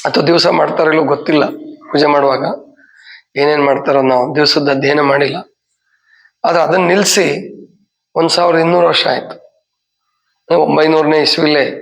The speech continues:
ಚಾವುಂಡರಾಯ ನಿಲ್ಸಿರ್ತಕ್ಕಂಥದ್ದು. ಅದೇನೂ ಆಗಿಲ್ಲ. ಅಂದ್ರೆ ಈ ಕಂಚು, ಹಿತ್ತಾಳೆ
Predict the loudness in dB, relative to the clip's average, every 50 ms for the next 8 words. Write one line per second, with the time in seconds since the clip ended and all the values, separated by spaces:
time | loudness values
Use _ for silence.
0 | -16 -20 -20 _ _ _ _ _ _ _ _ _ _ _ -8 -4 -2 0 2 2
1 | 2 2 2 2 2 2 2 2 0 0 -2 -2 -2 -4 -6 -6 -6 -8 -8 -6
2 | -6 -6 -6 -6 -10 -12 -12 -10 -10 -12 -12 _ _ _ _ _ _ _ _ _
3 | _ _ _ _ _ -20 -14 -6 -2 0 2 2 4 4 4 4 2 2 2 0
4 | 0 0 -2 -4 -8 -12 -20 -20 -20 -20 _ _ _ _ _ _ _ _ _ _
5 | _ _ _ _ _ -6 -2 -2 0 0 0 0 0 0 -2 -4 -6 -6 -4 -4
6 | -4 -4 -2 0 0 2 2 2 0 0 -2 -2 -2 -2 -4 -6 -8 -12 -20 -20
7 | _ _ _ _ _ _ _ _ _ _ _ -14 -12 -12 -12 _ -4 0 0 2
8 | 2 0 -2 -2